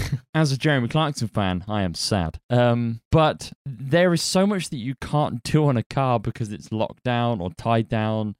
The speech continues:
Speaker 2: to the dealership,
Speaker 1: Hmm.
Speaker 2: which just is ridiculous in my eyes. Uh, there's a whole industry built up around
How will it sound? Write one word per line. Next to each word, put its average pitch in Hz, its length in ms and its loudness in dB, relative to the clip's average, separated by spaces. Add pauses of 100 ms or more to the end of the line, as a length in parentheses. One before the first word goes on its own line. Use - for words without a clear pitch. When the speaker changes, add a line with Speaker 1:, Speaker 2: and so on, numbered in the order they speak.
Speaker 2:
to 120 600 4
the 113 100 -2
dealership, 113 720 0 (140)
Speaker 1:
Hmm. 113 80 -6
Speaker 2:
which 160 260 -2
just - 400 -4
is 127 300 0
ridiculous 120 600 -4
in 98 100 -6
my 78 280 -6
eyes. - 140 -18 (140)
Uh, 62 120 -14
there's 175 300 0
a 180 80 0
whole 156 240 2
industry 147 800 -2
built 131 180 6
up 117 220 2
around 104 520 0